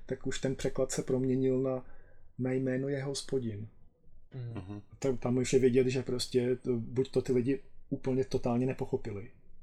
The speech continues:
Speaker 1: význam toho
Speaker 2: Mhm.
Speaker 1: jsem ten, který jest, anebo to udělali fakt záměrně prostě, aby ty lidi zmátli.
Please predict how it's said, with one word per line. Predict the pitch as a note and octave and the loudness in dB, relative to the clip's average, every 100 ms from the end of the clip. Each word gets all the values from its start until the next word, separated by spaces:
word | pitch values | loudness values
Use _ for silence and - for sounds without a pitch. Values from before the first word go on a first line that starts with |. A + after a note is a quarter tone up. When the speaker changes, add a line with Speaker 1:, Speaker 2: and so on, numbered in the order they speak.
| - _ _ - - | -18 _ _ -12 -6
Speaker 1:
význam | A#2+ A2 A#2+ A#2 | -2 0 0 0
toho | A#2+ A#2 A#2 | -2 0 2
Speaker 2:
Mhm. | |
Speaker 1:
jsem | A2+ A#2+ | 2 0
ten, | A#2+ B2 | 0 0
který | A#2+ A#2+ A#2 | 0 0 4
jest, | B2+ A2 - - - - - - - - - - - - - - | 2 4 0 0 -4 -4 -8 -12 -14 -10 -10 -10 -12 -14 -18 -10
anebo | - A2+ G#2+ | -4 -2 -2
to | A2 | -4
udělali | A2 A2 A2+ | -4 -2 -2
fakt | A#2 A#2+ | -4 -2
záměrně | A2+ A2+ A#2 A2+ A#2 | -2 0 2 2 -2
prostě, | A2 A2+ - A#2+ | -2 -6 -4 -4
aby | A2 A2+ | -4 -4
ty | - | -4
lidi | A2 G#2+ | -2 -2
zmátli. | A#2 A2+ G#2 G#2 | 0 -2 -4 -6